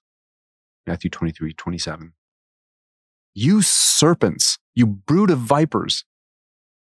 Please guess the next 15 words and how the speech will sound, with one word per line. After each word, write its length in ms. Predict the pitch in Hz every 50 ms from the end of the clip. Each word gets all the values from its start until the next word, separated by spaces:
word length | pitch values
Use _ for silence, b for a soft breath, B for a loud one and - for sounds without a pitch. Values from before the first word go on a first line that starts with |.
| _ _ _
how 320 | - - - - 190 233
are 80 | 262 247
you 220 | 180 160 170 170
to 160 | 156 - 139 123
escape 560 | 113 - - - - - 165 170 156 131 - _ _ _ _ _ _ _
being 240 | 117 143 147 139
sentenced 480 | 131 - - - 165 156 139 156 - -
to 60 | - 131
hell?" 460 | 110 - 151 165 131 110 - - _ _ _ _ _ _ _ _ _ _ _ _ _ _ _ _ _ _ _ _ _ _ _ _ -
Matthew 220 | 107 92 87 - 90
twenty-three 580 | - - 92 92 85 - - 85 - 82 - _ _ _ _ _ _ _ _ _
thirty-three. 500 | - 98 87 87 80 - _ - - _ _ _ _ _ _ _ _ _ _ _ _ _ _ _ _ _ _ _ _ _ _
This 160 | 143 175 -
is 100 | 208 143
Jesus 760 | 117 - 139 160 165 143 104 95 85 87 - - - - -